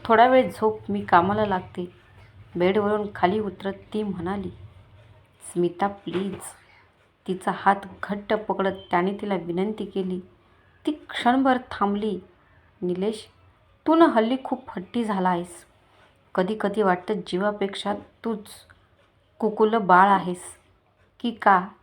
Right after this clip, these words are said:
त्याच्या गालावर ओठ टेकवत म्हणाली. तसं त्याने मौज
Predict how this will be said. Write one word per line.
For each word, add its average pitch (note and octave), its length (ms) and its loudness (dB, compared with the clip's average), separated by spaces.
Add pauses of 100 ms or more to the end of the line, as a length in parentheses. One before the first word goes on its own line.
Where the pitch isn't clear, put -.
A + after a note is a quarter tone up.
त्याच्या G3+ 260 0
गालावर F#3 480 2 (120)
ओठ G3 140 0 (140)
टेकवत F#3+ 400 -4
म्हणाली. F3+ 420 -6 (760)
तसं G3+ 180 -6 (120)
त्याने F#3 520 -2 (2000)
मौज G3+ 420 2